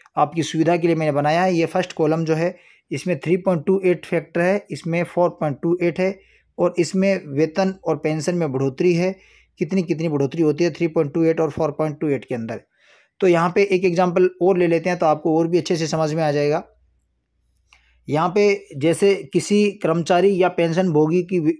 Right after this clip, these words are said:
जो बेसिक है ये बीस हज़ार दो सौ रुपये है। यदि सरकार आठवें वेतन आयोग में फिटमेंट फैक्टर थ्री पॉइंट टू एट रखती है तो इनकी बेसिक पेंशन या बेसिक सैलरी हो जाएगी छियासठ हज़ार दो सौ छप्पन रुपये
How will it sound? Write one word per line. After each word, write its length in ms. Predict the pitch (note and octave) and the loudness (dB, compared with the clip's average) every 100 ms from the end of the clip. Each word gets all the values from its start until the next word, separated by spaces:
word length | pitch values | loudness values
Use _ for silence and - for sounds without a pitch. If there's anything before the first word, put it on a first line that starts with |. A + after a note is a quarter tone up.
| - | -4
जो 180 | C#3+ D3+ | -2 -2
बेसिक 400 | C3+ D#3 G#3 G3 | 0 0 0 0
है 80 | F3+ | 2
ये 100 | E3+ | 2
बीस 380 | B2+ F3+ F3+ D3+ | 2 2 2 0
हज़ार 240 | C#3+ D3+ | 0 0
दो 180 | C#3+ D#3 | 0 2
सौ 120 | E3 | 2
रुपये 240 | C3 C3+ | 0 -2
है। 220 | A2+ A2 - _ _ _ _ _ - - - | -4 -8 -14 _ _ _ _ _ -20 -20 -4
यदि 260 | C#3+ F3 A#3 | 0 2 2
सरकार 440 | G#3+ G3 G3+ G#3+ D#3+ | 2 4 4 2 2
आठवें 320 | E3 E3 G#3+ | 0 2 2
वेतन 300 | G#3 F3 F#3+ E3 | 2 2 -2 2
आयोग 320 | D#3+ F3+ E3 | 4 4 2
में 280 | E3 F3+ F3 | -2 -2 -4
फिटमेंट 440 | D#3+ D#3+ E3+ F3+ | -6 -4 -2 -2
फैक्टर 420 | E3 D3 E3 E3+ - _ - | -4 -4 -2 -4 -6 _ -4
थ्री 200 | G3 G3+ | -2 -2
पॉइंट 360 | G3 F3 E3+ - | -2 -2 -2 -4
टू 180 | G3+ G3+ | -4 0
एट 200 | E3+ E3 | -2 -2
रखती 300 | C#3+ - F3 | -6 -4 0
है 180 | D#3 D#3 - _ _ _ _ _ _ _ - | 0 -2 -6 _ _ _ _ _ _ _ 0
तो 380 | F#3 G3+ G#3 - | 4 4 2 0
इनकी 300 | E3+ E3 G#3+ | -2 0 0
बेसिक 400 | E3+ E3 G#3 F3 | 2 0 0 -2
पेंशन 460 | E3+ E3 D3+ G3 F3+ D#3 | -2 -2 0 -2 -2 -2
या 140 | D#3+ | 0
बेसिक 340 | D#3 E3 F3+ | 2 0 -2
सैलरी 380 | - D#3 D3+ F3+ | -2 0 2 2
हो 160 | D#3 D#3 | 2 2
जाएगी 400 | D3+ D3 D#3+ F#3+ - _ - | 2 0 -2 -8 -10 _ -12
छियासठ 460 | - D3+ D3+ G3 D3 | -2 0 2 0 0
हज़ार 320 | C#3+ D3+ D#3+ | 0 0 0
दो 320 | A#2+ C3+ D3 | -4 -4 -2
सौ 160 | - D#3 | -4 -6
छप्पन 420 | - C#3 E3+ C#3 | -6 -4 -2 -2
रुपये 260 | A2 B2+ | -6 -12